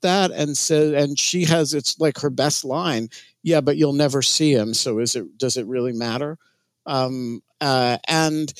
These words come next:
I, I, I think she's a, a strangely admirable character, actually.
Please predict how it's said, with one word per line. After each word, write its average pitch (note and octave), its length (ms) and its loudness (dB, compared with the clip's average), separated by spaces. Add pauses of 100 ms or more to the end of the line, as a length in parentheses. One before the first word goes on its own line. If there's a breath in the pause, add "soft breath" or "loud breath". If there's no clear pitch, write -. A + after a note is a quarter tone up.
(480 loud breath)
I, D3 200 -6 (260)
I, A#2 220 -2
I A3+ 240 2
think D4 320 0
she's A#3 600 -2
a, G3+ 180 2 (120)
a F#3+ 60 0
strangely F#3 760 0
admirable E3 720 -2
character, C#3 600 -2
actually. D#2+ 640 -2